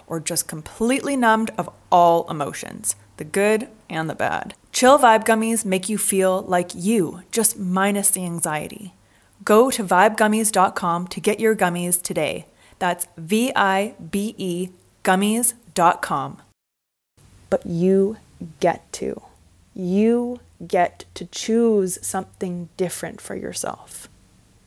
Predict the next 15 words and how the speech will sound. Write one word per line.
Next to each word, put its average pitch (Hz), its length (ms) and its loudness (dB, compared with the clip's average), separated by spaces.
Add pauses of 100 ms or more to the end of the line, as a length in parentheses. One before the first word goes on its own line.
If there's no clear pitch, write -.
(340)
You 185 680 2 (260)
get - 300 -4
to 185 100 -8
break 233 440 2
this - 180 -8
pattern, - 600 -10 (300)
this 180 160 -2
cycle, - 720 0 (300)
this 196 140 -2
habit - 720 0 (1200)
that, 175 320 2 (280)
yes, 170 600 0 (120)
up 180 200 -4
until 185 640 2
now, 180 680 0